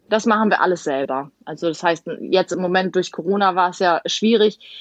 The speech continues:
selber Essen zu machen. Das durftest du ja anfangs nicht, weil du keine Gastronomie hast. Aber dann haben wir halt so Kleinigkeiten, machen wir dann immer bei uns, ne? Bei Lea ist es ja ein bisschen anders. Die haben ja eine Gastronomie mit drin.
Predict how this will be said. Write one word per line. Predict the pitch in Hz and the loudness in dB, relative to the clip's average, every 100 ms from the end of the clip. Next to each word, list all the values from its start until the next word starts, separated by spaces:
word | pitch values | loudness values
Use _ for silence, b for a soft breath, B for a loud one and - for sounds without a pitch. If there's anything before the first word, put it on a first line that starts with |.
| B B B | B B B
selber | 165 196 202 - | 2 4 2 0
Essen | 196 208 | -4 -4
zu | - | -4
machen. | 190 208 214 | -2 0 -2
Das | 185 - | -6 -2
durftest | 220 - 226 | -2 -2 -4
du | 220 | 2
ja | 208 | 4
anfangs | - 208 - 214 196 - | 4 0 -2 -6 -6 -4
nicht, | 202 233 - 175 | 0 0 -2 -6
weil | 185 180 180 | -2 0 0
du | 170 | -2
keine | - 185 | -2 -2
Gastronomie | 185 185 - 185 180 220 214 | -2 -4 -4 -4 0 0 2
hast. | 233 262 - _ b b b b b _ | 2 0 -6 _ b b b b b _
Aber | 175 180 | 0 2
dann | 190 190 | 0 2
haben | 208 | 2
wir | 185 | 4
halt | 180 175 | 4 2
so | 165 | 0
Kleinigkeiten, | 180 160 160 - 160 139 151 | 0 0 0 -6 -2 -2 -2
machen | 147 170 147 | -6 -6 -6
wir | |
dann | 147 139 | -4 -4
immer | 151 135 | -4 -4
bei | 135 | -4
uns, | - 139 143 196 | -4 -6 -6 -2
ne? | 226 | 0
Bei | 190 180 | 4 6
Lea | 214 226 | 6 6
ist | 202 | 4
es | 190 208 | 0 0
ja | 185 | 0
ein | 175 | 0
bisschen | 180 175 | -4 -4
anders. | - 247 254 254 - | 0 2 4 2 0
Die | 208 | -2
haben | 208 | -2
ja | 202 | -2
eine | 190 | -4
Gastronomie | 175 180 - 175 170 165 | -4 -6 -8 -10 -8 -8
mit | 160 156 - | -8 -8 0
drin. | 214 226 | 2 2